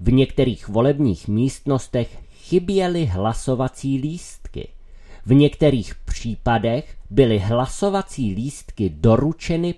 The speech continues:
pro špatný okrsek. Kurýři, kteří přinesli zásoby volebních lístků,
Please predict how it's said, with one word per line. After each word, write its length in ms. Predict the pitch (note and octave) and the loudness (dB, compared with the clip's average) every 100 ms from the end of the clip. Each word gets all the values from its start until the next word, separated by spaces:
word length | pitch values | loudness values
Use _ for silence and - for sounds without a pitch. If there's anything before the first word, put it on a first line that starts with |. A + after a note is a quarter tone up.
| - | -4
pro 240 | G#2 E2 | -4 -4
špatný 880 | D#2 - - B2+ C3 - D3+ D#3+ E3 - | -6 -8 -6 -6 -8 -8 -4 -2 -4 -2
okrsek. 720 | E3+ - G#3 F#3+ - - A1+ _ - - - _ - _ _ - - | -4 -2 -6 -6 -8 -10 -12 _ -20 -20 -20 _ -20 _ _ -18 2
Kurýři, 960 | C#3+ A2+ A#2 F#2+ F2 - F#2+ E2+ G#2 D#3+ - - - - | 4 4 2 0 -2 -2 -4 -4 -4 -8 -18 -20 -20 -18
kteří 500 | - C#3+ B2 - G2+ | -2 2 2 0 -6
přinesli 920 | - - G#3 F3+ A#2 - F#2+ F2+ B2+ - - - | -2 -2 0 0 -2 -4 -6 -4 -4 -8 -20 -12
zásoby 680 | F2 G#2 F#2 - G2 F#2 F#2+ | -4 -2 -2 -6 -6 -2 -2
volebních 640 | F#2+ G2 F2 G#2 G2 - | -2 -2 -4 -4 -6 -8
lístků, 760 | G2+ G2+ - - - G#2 B2 | -10 -10 -14 -16 -6 -4 -4